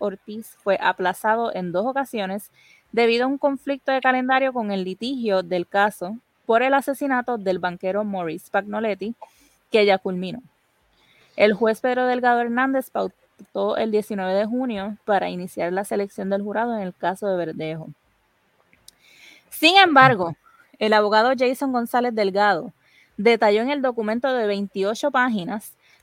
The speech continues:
las razones que validan la petición para que su representado pueda tener un juicio justo. A diferencia de más casos típicos que involucran publicidad negativa, la continua cobertura mediática ince-, incendiaria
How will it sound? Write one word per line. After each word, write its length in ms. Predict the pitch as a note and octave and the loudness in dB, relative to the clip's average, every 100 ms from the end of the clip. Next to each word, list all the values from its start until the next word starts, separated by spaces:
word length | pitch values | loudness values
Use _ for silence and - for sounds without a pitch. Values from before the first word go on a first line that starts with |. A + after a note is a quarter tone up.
| A#3 | 2
las 180 | A#3 | 4
razones 540 | B3 A#3+ A#3 B3 C#4 - | 4 0 0 -4 -4 -4
que 160 | C4+ | 0
validan 420 | G#3+ F#3+ G3 A3 B3 | 2 2 0 0 2
la 120 | A3+ | 2
petición 580 | G#3+ F#3 F#3 - G#3 B3 | 0 -4 -6 -4 -4 -2
para 240 | A#3+ G3 | 0 0
que 160 | G3 G3+ | -4 -6
su 140 | C#4+ | -4
representado 800 | C#4+ C4+ B3+ C#4 C4+ A3 F#3 F#3+ | -4 -4 -4 -4 -2 0 2 0
pueda 280 | G3 F#3 F#3+ | 0 0 0
tener 280 | G#3 A3 A3 | -2 -4 -6
un 300 | A3+ A3+ G#3 | -6 -6 -4
juicio 480 | A#3 B3 - A#3 A3+ | -4 -4 -4 -4 -4
justo. 680 | - G#3+ G#3 - - - _ _ _ _ _ _ _ _ | -6 -8 -8 -18 -20 -20 _ _ _ _ _ _ _ _
A 120 | - | 4
diferencia 540 | A3+ A3+ A3+ G#3+ B3 C4+ | 4 2 -2 -2 -2 -2
de 80 | |
más 260 | C4 C4+ - | 0 -2 -4
casos 400 | - C4+ B3+ C4+ | 0 0 0 -6
típicos 560 | - C4 B3 G#3 G3 - | -8 -8 -6 -2 -2 -2
que 80 | G#3+ | -6
involucran 600 | F#3+ F#3+ F#3+ F#3+ G#3+ A#3 | -2 0 0 -2 -2 -2
publicidad 500 | B3+ A3+ - G#3+ G#3 | -4 -4 -2 -2 0
negativa, 720 | G#3+ G#3+ G#3 A3 G#3 E3 G#3 - _ _ _ _ | -2 0 -2 -2 -4 -4 -6 -12 _ _ _ _
la 180 | - A3+ | 4 4
continua 520 | B3+ A#3 B3 C4 D4 | 6 0 0 -2 2
cobertura 560 | D4+ D4 C4 C#4 C4+ C4+ | 4 4 2 -2 0 0
mediática 580 | B3+ A#3+ A#3+ A#3+ G#3+ F#3+ | 0 0 -2 -2 -4 -4
ince-, 520 | G3 F#3+ - G3 F3 _ _ _ | -4 -6 -4 -4 -4 _ _ _
incendiaria 1300 | - G#3+ G#3 G#3+ F#3+ F#3 F#3 F3 G3 G#3+ F3+ E3 E3 | -6 -4 -4 -4 -6 -6 -4 2 4 4 2 -2 -4